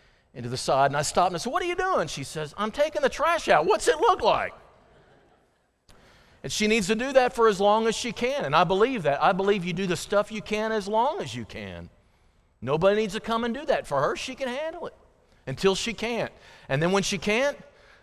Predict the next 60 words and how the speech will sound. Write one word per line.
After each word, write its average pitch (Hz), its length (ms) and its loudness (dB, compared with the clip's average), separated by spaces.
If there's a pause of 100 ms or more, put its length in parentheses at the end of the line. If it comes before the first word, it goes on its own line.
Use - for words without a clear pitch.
(120)
the 131 80 -6
neighbor 180 380 2
on 165 140 2
one 220 160 0
side's 196 480 2
Charles 247 500 2
and 147 100 -2
a 135 40 -4
neighbor 202 320 2
on 185 100 4
the 180 80 0
other 240 160 0
side's 196 400 0
Tommy, 220 380 0
and 170 80 -2
they 175 100 0
come 208 240 -4
in 202 140 -2
there 208 200 -2
and 196 120 0
they 202 100 0
do 226 160 -4
the 180 140 -6
stuff. 82 420 -8 (1400)
And 135 100 -2
they 185 80 4
just 180 200 -2
do 262 120 4
it 262 100 4
because 185 280 4
it's - 120 -4
needed, 202 360 2
because 147 240 -4
they 160 100 4
want 226 240 -2
her 226 60 0
to 214 80 0
be 202 120 0
as 175 120 2
independent 196 440 0
as 165 100 -4
they, 180 160 2
as 165 200 2
she 185 140 -6
can 208 260 -2
for 175 140 -4
a 165 40 0
long 175 240 -2
time. 190 340 -2 (260)
And 151 120 2
I 233 140 2
hope 226 240 4
she 208 240 -4
lives 202 220 4
to 202 80 -10
be 208 100 2
a 147 80 6
hundred 196 460 0
and 135 120 -4
twenty, 233 440 -4